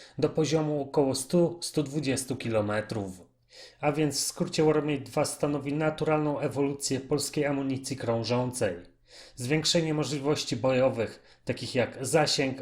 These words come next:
rodzaj zwalczanych celów, poprzez zwiększenie wymiarów bezzałogowca. Jednak bez wątpienia najważniejszym elementem systemu Gladius ma być pełna integracja z systemem kierowania ogniem artyleryjskim Topaz.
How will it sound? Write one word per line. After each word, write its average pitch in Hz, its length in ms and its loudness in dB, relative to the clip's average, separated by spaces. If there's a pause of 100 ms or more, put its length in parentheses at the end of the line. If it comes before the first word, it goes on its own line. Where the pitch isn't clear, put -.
rodzaj 139 440 2
zwalczanych 120 580 0
celów, 131 440 -2 (260)
poprzez 165 400 2
zwiększenie 143 580 2
wymiarów 123 520 0
bezzałogowca. 101 1120 0 (680)
Jednak 147 340 4
bez 143 180 2
wątpienia 160 520 2
najważniejszym 151 800 2
elementem 147 580 2
systemu 139 500 -2
Gladius 139 580 4 (280)
ma 131 100 2
być 123 240 0
pełna 170 420 6
integracja 151 840 2
z 127 200 -2
systemem 156 520 0
kierowania 143 560 0
ogniem 139 340 -2
artyleryjskim 131 880 0
Topaz. - 680 0